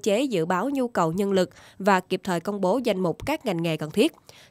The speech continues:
Trung Quốc sẽ tập trung hoàn thiện hệ thống hỗ trợ chính sách cho các nhóm chủ chốt, ưu tiên việc làm cho sinh viên sau tốt nghiệp và cải thiện các chính sách thuế tài chính. Đồng thời, Trung Quốc cũng sẽ hoàn thiện hệ thống dịch vụ công về việc làm, cải thiện cơ chế bảo đảm cho doanh nghiệp,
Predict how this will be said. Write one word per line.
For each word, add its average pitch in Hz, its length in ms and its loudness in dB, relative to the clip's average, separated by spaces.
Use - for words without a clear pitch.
Trung 277 140 6
Quốc 330 200 2
sẽ 196 220 0
tập - 240 -6
trung 202 180 0
hoàn 175 180 -2
thiện 151 160 -6
hệ 156 140 -6
thống 185 260 -8
hỗ 170 100 -4
trợ 156 180 -6
chính 185 160 -6
sách 302 300 -2
cho - 100 -2
các 240 160 -8
nhóm 233 240 -4
chủ 151 200 -4
chốt, 269 260 2
ưu 220 100 4
tiên 202 200 2
việc 180 180 -2
làm 170 200 0
cho 202 120 -4
sinh 208 200 -4
viên 208 200 2
sau 190 200 0
tốt 285 220 -2
nghiệp 180 180 2
và 208 140 2
cải 185 260 -2
thiện 156 300 -4
các - 260 -4
chính 208 140 -2
sách 294 220 -4
thuế 208 240 0
tài 160 160 -4
chính. 226 260 -2
Đồng 220 160 0
thời, 208 220 2
Trung 226 200 -2
Quốc 302 160 0
cũng 226 140 -4
sẽ 202 120 -2
hoàn 202 280 -4
thiện 160 180 -4
hệ 165 160 -4
thống 214 280 -6
dịch - 160 -6
vụ 160 280 0
công 196 260 0
về 175 240 0
việc 165 220 -6
làm, 170 200 2
cải 226 140 4
thiện 180 260 -2
cơ 214 280 -2
chế 214 340 0
bảo 175 160 -2
đảm 185 300 -2
cho 190 240 -2
doanh 185 100 -2
nghiệp, 175 220 -2